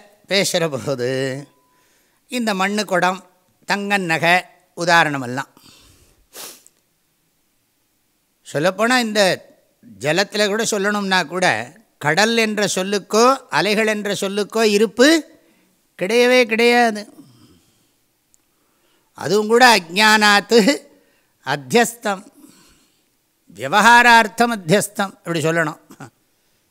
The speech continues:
இல்லாட்டி வஸ்துதா நாஸ்தி. இருந்துட்டே இருக்கிற வஸ்து இல்லைங்கிறோம் பாருங்க.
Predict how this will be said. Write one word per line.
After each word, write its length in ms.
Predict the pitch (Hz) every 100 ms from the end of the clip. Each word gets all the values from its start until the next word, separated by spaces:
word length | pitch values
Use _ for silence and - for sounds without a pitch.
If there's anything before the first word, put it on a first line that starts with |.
| _
இல்லாட்டி 480 | 165 147 120 135 - _ _ _ _ _ _ _ _ _ _ _ _ _ _ _ -
வஸ்துதா 640 | 131 - 214 220 208 226
நாஸ்தி. 520 | 208 202 - - 185 - _ _ _ _ _ _ _ _ _ _ _ _ _ _ _ _ _ 123 95 - _ _ _ _ _ _ _ _ _ _ _ _ _ _ _ _ _ _ _ _ _ _ _
இருந்துட்டே 560 | - 151 196 202 208 226
இருக்கிற 260 | 214 196 202
வஸ்து 300 | 185 - 208
இல்லைங்கிறோம் 520 | 170 180 185 170 147
பாருங்க. 320 | 131 107 95